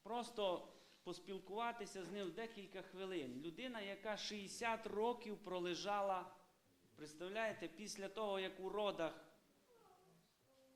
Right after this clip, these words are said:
отримала параліч, коли народжувала свого сина,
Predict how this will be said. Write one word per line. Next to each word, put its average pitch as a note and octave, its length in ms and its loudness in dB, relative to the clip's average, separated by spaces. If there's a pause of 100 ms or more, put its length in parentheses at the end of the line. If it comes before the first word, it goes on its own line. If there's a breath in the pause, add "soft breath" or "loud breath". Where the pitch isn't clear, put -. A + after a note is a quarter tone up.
(260)
отримала F#3 580 4
параліч, G3 840 2 (600)
коли F#3+ 220 0
народжувала E3 680 4
свого E3 360 0
сина, C#3+ 400 0